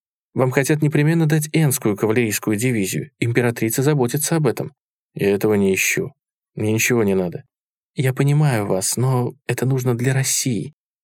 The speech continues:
Надо, чтобы такие люди, как вы, возвышались». «Что же во мне особенного?» «Вы честный и храбрый. И если второе качество ещё бывает у наших начальников, то первое так редко. Вы-то не измените государю, даже из-за Распутина.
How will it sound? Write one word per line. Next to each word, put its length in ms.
Надо, 200
чтобы 240
такие 420
люди, 240
как 280
вы, 420
возвышались». 800
«Что 260
же 100
во 100
мне 180
особенного?» 680
«Вы 140
честный 540
и 120
храбрый. 600
И 80
если 480
второе 420
качество 480
ещё 260
бывает 400
у 60
наших 320
начальников, 580
то 120
первое 420
так 200
редко. 400
Вы-то 300
не 160
измените 440
государю, 520
даже 280
из-за 220
Распутина. 640